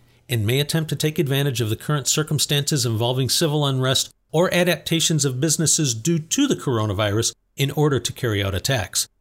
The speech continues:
In public health news, as of the time of this report's preparation Friday evening, there were more than two hundred and three thousand six hundred deaths in the U S alone attributed to the coronavirus.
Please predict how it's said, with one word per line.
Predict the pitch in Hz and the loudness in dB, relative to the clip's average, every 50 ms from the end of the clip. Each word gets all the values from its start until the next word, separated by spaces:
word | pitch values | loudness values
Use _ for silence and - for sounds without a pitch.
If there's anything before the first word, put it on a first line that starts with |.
| _ _ _ _ _ - | _ _ _ _ _ -2
In | 147 127 | -2 0
public | - 160 160 180 160 - | 2 2 2 2 2 2
health | 165 160 156 - | 0 0 2 0
news, | 143 107 87 87 - - _ _ _ _ | -2 0 0 0 -2 -4 _ _ _ _
as | - 175 170 | 0 2 2
of | 180 156 | 4 2
the | 151 | 2
time | 151 - 185 208 208 | 2 2 0 2 2
of | 208 165 | 2 2
this | 175 156 - | 2 0 0
report's | 180 151 - 160 156 151 | -2 0 0 -2 -2 -2
preparation | - - 143 147 143 135 131 127 - 135 127 | -2 -4 -4 -2 0 0 0 2 0 0 -2
Friday | 113 - 131 113 107 113 113 127 135 | -2 -2 -2 0 0 0 0 0 0
evening, | 131 135 101 98 95 95 - - | 0 0 0 -2 -4 -6 -6 -4
there | 127 131 139 | 0 0 2
were | 147 139 | 2 2
more | 131 139 147 147 | 2 2 2 2
than | 127 139 120 | 2 0 -2
two | - - - - 240 196 | -2 -2 -2 0 0 2
hundred | 190 226 214 196 | 2 2 2 2
and | 180 180 160 | 2 2 0
three | 156 - - 175 180 | 0 -2 -2 -2 -2
thousand | 170 - 151 131 117 120 117 110 127 120 120 117 _ | -2 -2 -2 0 0 0 0 0 0 -2 -2 -4 _
six | - - - - - 208 208 - - | -2 0 2 2 2 0 0 -2 -2
hundred | 185 185 170 180 165 131 110 | 0 0 0 0 -2 -2 -2
deaths | 131 131 113 - - - - - | -2 -2 0 0 0 -2 -2 0
in | 143 135 139 | -2 0 0
the | 135 | 0
U | 120 135 170 190 185 | 0 0 2 2 2
S | 180 160 - - | 2 2 0 0
alone | 151 143 156 165 156 120 98 98 101 - - | 0 0 0 0 0 0 -2 -4 -6 -6 -6
attributed | 147 143 - - 156 135 131 113 113 107 110 - | -6 -4 -2 -2 0 0 0 0 0 -2 -2 -4
to | - 170 160 | -4 -2 -2
the | 135 | -2
coronavirus. | - - - 127 120 123 120 92 98 92 87 90 90 - - - | -2 -2 -2 0 0 0 0 0 -2 -2 -2 -4 -2 -2 -4 -4